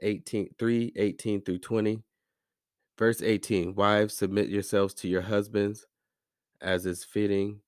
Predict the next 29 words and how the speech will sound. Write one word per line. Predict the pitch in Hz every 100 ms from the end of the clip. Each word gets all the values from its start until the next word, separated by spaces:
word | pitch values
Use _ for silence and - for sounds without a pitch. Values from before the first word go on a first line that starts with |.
| -
in | 90
the | 85
Lord. | 85 90 82 95 - _ -
Husbands, | 117 113 101 82 92
love | 92 90
your | 92 92
wives | 95 95 101
and | 95 90
do | 90
not | 90 87
be | 92 92
harsh | 101 98 -
with | 87
them." | - 85 85 _ _ _ _ _ _ _ _ _ _ _ _ _ _ _ _ -
And | 87
then | 90 85 95
verse | 95 95
twenty, | - 117 98 85 107
"Children, | - 101 98 98
obey | 90 90 95 95
your | 92
parents | - 107 92 87
in | 87
everything, | 90 90 90 90 90 92 98 _ _ _
for | - 87
this | 90 -
pleases | - 95 90 87 -
the | 85
Lord." | 85 78 73